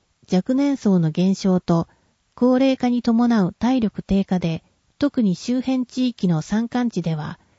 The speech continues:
集落運営を維持することが困難になってきています。道路、側溝、集落運営の水道、防犯灯など、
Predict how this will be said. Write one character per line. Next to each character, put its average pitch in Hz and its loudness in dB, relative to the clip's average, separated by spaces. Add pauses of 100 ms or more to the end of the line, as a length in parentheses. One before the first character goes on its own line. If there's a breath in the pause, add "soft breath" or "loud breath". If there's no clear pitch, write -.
(120)
集 294 -2
落 220 0
運 208 2
営 202 2
を 190 0
維 269 -2
持 254 -4
す - -4
る 175 0
こ 185 -4
と 170 -2
が 170 -4
困 277 -2
難 214 0
に 175 0
な 185 2
っ - -2
て - -10
き - -20
て 196 -2
い 170 0
ま 151 -4
す。 - -20 (1000)
道 254 6
路、 160 0 (300)
側 - 0 (180)
溝、 202 2 (300)
集 302 -4
落 196 -2
運 220 4
営 214 4
の 185 2 (320)
水 254 -2
道、 220 2 (240)
防 233 4
犯 240 0
灯 240 4
な 233 4
ど、 175 0